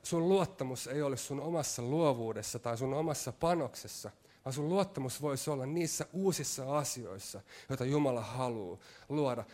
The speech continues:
sun sydämessä ja olosuhteiden kautta vaikuttaa sussa niin, että sä voisit kasvaa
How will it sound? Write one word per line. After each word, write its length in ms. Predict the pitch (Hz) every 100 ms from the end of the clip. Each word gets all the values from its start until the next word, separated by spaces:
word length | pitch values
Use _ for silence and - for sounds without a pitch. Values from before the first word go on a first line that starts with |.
| -
sun 200 | - 127
sydämessä 760 | - 151 139 104 92 - 95 - - - -
ja 120 | 120 131
olosuhteiden 800 | 160 147 - 110 - 117 113
kautta 420 | 110 135 117 - 113
vaikuttaa 640 | 127 120 92 - 101 101 - - - -
sussa 400 | - 151 - 123
niin, 380 | 143 135 113 - - - -
että 200 | 117 117
sä 100 | 123
voisit 260 | 117 120
kasvaa 640 | - 139 127 - 110 101